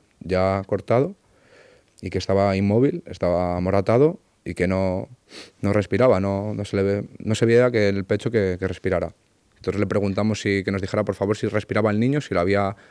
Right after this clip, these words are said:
si estaba respirando, y nos contestó que, que no lo sabía y que le daba igual.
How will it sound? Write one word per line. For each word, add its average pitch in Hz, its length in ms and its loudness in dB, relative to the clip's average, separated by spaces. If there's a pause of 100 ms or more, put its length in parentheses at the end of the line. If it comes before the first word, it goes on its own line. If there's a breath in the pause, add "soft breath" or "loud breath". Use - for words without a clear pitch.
(340 soft breath)
si - 140 -6
estaba 104 220 2
respirando, 107 520 0
y 90 180 -2
nos 82 320 -6
contestó 98 420 -4
que, 98 480 0 (260)
que 101 100 -2
no 101 80 0
lo 104 80 0
sabía 104 240 2
y - 20 -2
que 104 80 0
le 98 60 2
daba 101 120 2
igual. 139 240 0